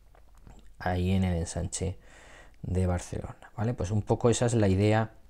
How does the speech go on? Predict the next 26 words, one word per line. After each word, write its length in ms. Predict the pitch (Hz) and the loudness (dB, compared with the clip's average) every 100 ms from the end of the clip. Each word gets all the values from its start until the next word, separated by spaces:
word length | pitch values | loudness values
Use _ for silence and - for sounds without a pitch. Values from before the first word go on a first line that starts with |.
| - - - - - | -20 -18 -18 -18 -10
de 340 | 95 92 95 | -2 0 2
este 300 | 95 - 104 | 2 2 -2
criterio, 480 | 104 90 101 98 90 | 0 0 2 2 2
que 80 | 85 | -2
sepáis 400 | - - 98 95 | -6 0 0 2
distinguir 520 | 95 - 98 98 104 | 0 0 2 4 4
los 220 | 98 98 | 4 2
planos 640 | - 107 120 110 95 95 - | 0 4 4 6 4 2 -2
de 300 | 92 92 90 | -2 0 0
ciudades 680 | - 95 101 117 131 156 - | 0 2 4 4 4 2 0
y 80 | 110 | -4
así 220 | - 110 | -2 -2
poder 720 | 101 95 92 95 92 98 98 | 0 2 4 2 4 4 2
ver 180 | 98 101 | 2 2
un 80 | 98 | 2
poco 300 | - 95 123 | 0 2 4
el 80 | 92 | 6
origen, 440 | 95 117 110 131 | 6 4 2 0
la 100 | 90 | -2
historia 520 | 87 - 98 104 107 - - - - - - | -4 0 2 4 2 -2 -16 -20 -20 -14 -4
de 520 | 92 92 95 104 - | -2 2 2 2 0
esa 500 | 95 92 107 110 - - | -4 -2 0 0 -2 -12
ciudad. 640 | - - 87 92 98 92 - - - - - - - - - | -16 -10 -6 -2 0 -2 -4 -20 -20 -20 -20 -20 -20 -16 -6
Vosotros 680 | 92 92 - 113 110 92 - | -2 0 2 4 4 0 0
en 140 | 90 | -2
Guadalajara, 800 | 92 92 95 95 123 120 131 160 | 2 2 2 2 4 4 4 0